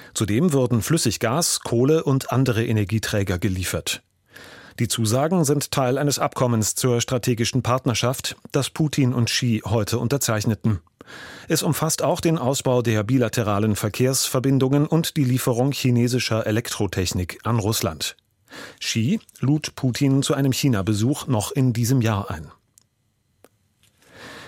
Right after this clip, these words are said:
Japans Ministerpräsident Kishida hat die ukrainische Stadt Butscha besucht. Der Vorort der Hauptstadt Kiew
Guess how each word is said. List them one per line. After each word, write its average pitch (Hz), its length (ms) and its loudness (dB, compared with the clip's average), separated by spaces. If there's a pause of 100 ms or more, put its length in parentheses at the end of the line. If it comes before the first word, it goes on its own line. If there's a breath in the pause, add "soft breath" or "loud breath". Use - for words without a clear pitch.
(300 loud breath)
Japans 156 600 0
Ministerpräsident 131 800 0
Kishida 95 560 0
hat - 260 -2
die 123 100 2
ukrainische 135 580 0
Stadt 113 320 -2
Butscha 107 360 -2
besucht. - 580 -6 (720 loud breath)
Der - 100 -2
Vorort 131 640 0
der 113 240 0
Hauptstadt 120 420 -4
Kiew 117 300 0